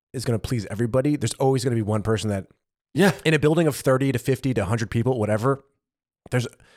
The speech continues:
Speaker 1: never gonna be something that everyone is cool with. You know, like, like, maybe you, you're, you're having a party, so you, you do the German thing where you post a sign a few days before.
Speaker 2: Right.
Speaker 1: Which, uh, I'm having a party on Saturday. We'll be posting, uh,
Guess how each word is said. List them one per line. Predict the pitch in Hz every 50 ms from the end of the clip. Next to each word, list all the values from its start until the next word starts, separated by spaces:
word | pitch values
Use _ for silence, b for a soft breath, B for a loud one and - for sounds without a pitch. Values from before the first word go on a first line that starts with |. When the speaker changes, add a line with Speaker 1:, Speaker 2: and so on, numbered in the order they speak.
| b b
Speaker 1:
never | - 131 151 165 185
gonna | 170 180 165 156
be | 135 143 143 139 131
something | - - 147 135 139 127 - 131 127 127 131
that | 117 117 113 113 -
everyone | - 123 131 117 131 131 123 117 113 117 113
is | 110 104 -
cool | - - 131 120 107
with. | 107 95 92 - - -
You | 127
know, | 131 131 135
like, | 139 131 117 110 110 - - b b b b b b b -
like, | 117 117 110 -
maybe | 127 131 135
you, | 131 131 117
you're, | - 135 127 -
you're | 139 135 139
having | 131 131 131 127 123
a | 113
party, | - - 131 131 123 113 104
so | - 120
you, | 117 117 117 113
you | - 127
do | 120 135 123
the | 123
German | 113 - 127 123 131 151 147
thing | - - 101 110 131 123
where | 113 110
you | 117 117
post | - - - 117 113 123 - - -
a | - 107 104
sign | - - - 110 107 110 113
a | 107
few | - - 117
days | 110 107 107
before. | - 113 - - 101 87 90 107 127 - _ -
Speaker 2:
Right. | 135 123 107 - _ _ _
Speaker 1:
Which, | 107 101 - -
uh, | 120 117 110 101 101
I'm | 104 107 107 104 101 92 90 87 90 - _ _ _ _ _ _ -
having | 110 113 104 110
a | 107
party | - 120 113 110 117
on | 120
Saturday. | 113 - 117 110 113 127 151 180
We'll | 139
be | 127 139 120
posting, | - 110 113 110 - 135 143 156 165 160 - -
uh, | 101 110 110 110 110 110 107 107 104